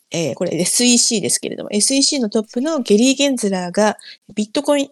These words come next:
以外は証券であると発言したのと、お-、相反することになります。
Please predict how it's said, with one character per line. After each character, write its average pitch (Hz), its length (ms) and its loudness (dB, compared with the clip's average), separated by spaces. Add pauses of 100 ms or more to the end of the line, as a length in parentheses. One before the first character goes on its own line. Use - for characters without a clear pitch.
以 339 80 2
外 226 340 2
は 208 260 4
証 269 260 4
券 170 180 -4
で 139 140 2
あ 156 40 2
る 135 80 -2
と - 100 -10
発 185 280 -6
言 202 180 0
し - 60 -4
た 220 100 -4
の 185 140 -4
と、 302 220 -4
お-、 170 420 -6 (800)
相 202 320 2
反 185 260 0
す 185 180 0
る 135 120 -6
こ 175 100 -6
と - 100 -8
に - 200 -12 (100)
な 165 100 -6
り 151 280 -8
ま 160 80 -8
す。 - 320 0